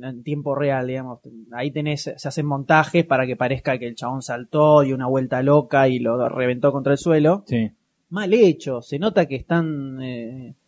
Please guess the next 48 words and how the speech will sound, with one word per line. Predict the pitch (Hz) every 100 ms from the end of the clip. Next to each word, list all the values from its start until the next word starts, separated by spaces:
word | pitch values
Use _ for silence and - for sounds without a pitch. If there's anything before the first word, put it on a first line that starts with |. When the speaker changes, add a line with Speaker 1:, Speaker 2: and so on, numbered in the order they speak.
| _ _ _ _
Speaker 1:
que, | 127 120
que | - 139
no | 170
está, | 170 170 156
que | 131
es, | 147
que | -
es | 151
un | 175
montaje | 151 151 - 139
lo | 127
que | 127
hicieron. | 131 120 123 _ _ _ _
Speaker 2:
Sí. | 117 104 - _ _ _ - - - _
Speaker 1:
No, | 196 208 165
me | 151
pareció | 160 160 - 247 233 175 143 131 - - _ _
terrible. | 175 170 208 151 123 120 - _ - _ _ _ _
Terrible, | 151 185 214 190
terrible. | 165 151 117 123 _ _
La | -
pasé | - - 165 147
muy | 175 175
mal. | 131 - - _ _ _ _ _ _ _ _ _ _ -
La | 120
verdad, | 113 139 185
Speaker 2:
Eh, | 131 117 107 101 101
Speaker 1:
no | 170
se | 160
la | 147
recomiendo | 139 143 170 180
ni | 151
a | 139
mi | 135
peor | 143 165
enemigo. | 143 123 110 - - - _ _ _ _ _ - - _ -
Speaker 2:
Bueno, | - - - 95 90 85 82
así | 87 98
que | - 98 92 92 90
Speaker 1:
Es | 87
de | 247
lo | 214
peor | 190 233 220
que | 180
recuerdo | 180 196
haber | 185
visto | 196
últimamente. | 175 160 151 113